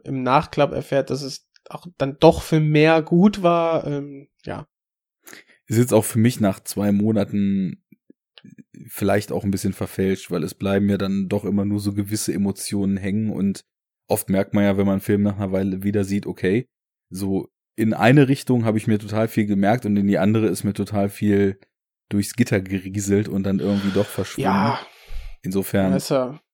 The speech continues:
Speaker 2: also ich, ich fand das Ende irgendwie total rund, konsequent, äh, sicherlich das, was
Speaker 1: Auf
Speaker 2: du grad
Speaker 1: jeden
Speaker 2: sagst,
Speaker 1: Fall.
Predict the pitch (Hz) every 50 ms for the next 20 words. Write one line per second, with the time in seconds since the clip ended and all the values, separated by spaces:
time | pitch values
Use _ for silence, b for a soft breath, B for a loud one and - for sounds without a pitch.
0 | - - - 95 104 - - - - - - - - - 123 117 113 104 - -
1 | 104 110 110 107 101 - - 104 104 107 101 98 101 - - 107 101 98 95 95
2 | 104 113 120 123 - - _ _ - - 101 98 92 95 - - - 95 101 110
3 | 117 - - - 92 - - - _ - - 98 104 104 - 117 101 98 98 -
4 | - - 95 - - 98 92 - - 98 98 98 95 - - 101 104 - - 69
5 | - - b b b